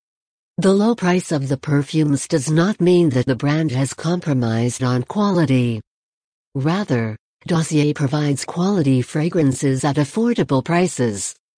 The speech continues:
They come in perfumes and sprays. To identify original Dossier scents, check the bottles for the brand's insignia. Dossier's perfumes also have strong but lovely aromas that distinguish them from their competitors.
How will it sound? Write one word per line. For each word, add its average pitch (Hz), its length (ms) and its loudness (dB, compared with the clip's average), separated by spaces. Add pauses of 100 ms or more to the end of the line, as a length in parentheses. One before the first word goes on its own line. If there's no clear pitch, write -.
(540)
They 190 220 2
come 165 240 0
in 135 140 2
perfumes 147 640 0
and 156 180 0
sprays. 135 640 -2 (760)
To 143 180 0
identify 147 720 0
original 151 560 0
Dossier 160 640 0
scents, 139 580 -4 (260)
check 269 300 2
the 135 140 2
bottles 165 600 0
for 147 200 0
the 147 120 0
brand's 165 440 0
insignia. 143 720 0 (760)
Dossier's 160 640 0
perfumes 156 640 0
also 165 380 0
have 131 260 -2
strong 208 480 -2
but 180 200 0
lovely 190 520 0
aromas 135 540 0
that 135 120 -2
distinguish 147 680 0
them 139 200 2
from 156 240 -2
their 147 160 0
competitors. 135 960 -2